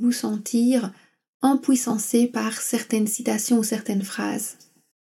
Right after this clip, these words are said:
Un quatrième signe, c'est que vous aimez les textes bien écrits. Donc, vous allez faire attention aux mots qui sont choisis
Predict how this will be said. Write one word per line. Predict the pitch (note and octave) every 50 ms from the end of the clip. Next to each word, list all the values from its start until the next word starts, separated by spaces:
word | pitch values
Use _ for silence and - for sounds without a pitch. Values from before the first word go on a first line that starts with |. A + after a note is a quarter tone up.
| _ _ _ _ _ _ _ _ _ _ _ _ _ _ _ _ _
Un | B3 A#3
quatrième | A#3 D#4 D#4+ D#4+ - - C4 B3 A#3 A#3 -
signe, | - - C4 C4+ C#4+ D4 C#4 C4
c'est | B3 - - G#3+ G#3 -
que | - A3 G#3+ G#3+ A3 G#3+ G#3+ A3 - - _ _ _ _ _ _ _ -
vous | A3 A#3 A#3 A3 A#3+
aimez | B3 B3 B3+ D4 D4+
les | B3+ A3+ A3 G#3+
textes | - B3+ A#3+ B3 B3 - - -
bien | G3+ F#3 F#3 F3+ A3 G#3+ G#3+ G#3
écrits. | G#3 G3+ G3 - - - A3 A3
Donc, | A3 G#3 G3+ G3 F#3+
vous | A3+ A#3
allez | A3+ A#3 B3+ C4
faire | B3+ - A#3+ - G#3
attention | G#3 - G#3+ G#3 G#3 - - - B3 A#3+ B3 B3 B3 - -
aux | - G3+ G3+
mots | G3 F#3+ G3 G3+ A3 A#3+ C4 -
qui | - - -
sont | - - G#3 G3+ F#3+
choisis | - - A3+ G#3+ G#3 G#3 A3 A3+ B3